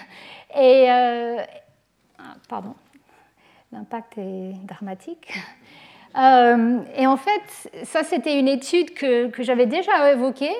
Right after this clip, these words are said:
et à ma connaissance, elle a été pas, euh, remise en question, mais je pense que c'est très important. Et il y a d'autres types d'études qui ont fait, été faites comme ça, comme pour les maladies métaboliques, on fait de la fécondation in vitro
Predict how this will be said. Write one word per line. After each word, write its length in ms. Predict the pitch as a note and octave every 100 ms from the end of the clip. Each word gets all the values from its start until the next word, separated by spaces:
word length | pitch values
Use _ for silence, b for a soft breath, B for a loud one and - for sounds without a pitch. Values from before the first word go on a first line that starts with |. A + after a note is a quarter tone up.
| G#4+
et 320 | - B3 B3
à 80 | B3+
ma 160 | B3+ C4+
connaissance, 640 | D#4+ D4 D4 F#4+ F4 E4
elle 120 | B3
a 140 | A#3+
été 240 | B3 B3 C4+
pas, 480 | C4+ D#4+ E4 D4+ C4
euh, 320 | B3 A#3+ A#3+ A#3 B B B B -
remise 420 | A3+ C4 C#4 C4
en 100 | A#3+
question, 400 | B3 A3 - F#4+
mais 80 | F#4
je 80 | A#3+
pense 180 | B3+ C4+
que 100 | B3
c'est 40 |
très 220 | B3 C4+
important. 480 | B3+ A3+ A3+ - D#4+ G4+ -
Et 220 | A#3 A#3+
il 80 | A#3
y 80 | B3
a 40 |
d'autres 320 | A#3+ F4+ C#4
types 200 | - B3
d'études 320 | A3+ A#3 C4
qui 100 | B3+
ont 100 | G#3+
fait, 160 | G#3 F#3+
été 180 | A3 A3
faites 180 | G#3 A3+
comme 120 | A#3+
ça, 160 | E4+ F4
comme 160 | F4+
pour 100 | E4+
les 80 | D4
maladies 380 | C#4 C4 A#3+ B3+
métaboliques, 580 | B3+ A3+ G#3+ A3 E4+ D4
on 80 | B3
fait 160 | D#4+
de 60 | C4
la 100 | B3
fécondation 600 | D#4+ D#4 D4 C4 B3+ B3
in 100 | A#3+
vitro 460 | A3 A#3 - E4+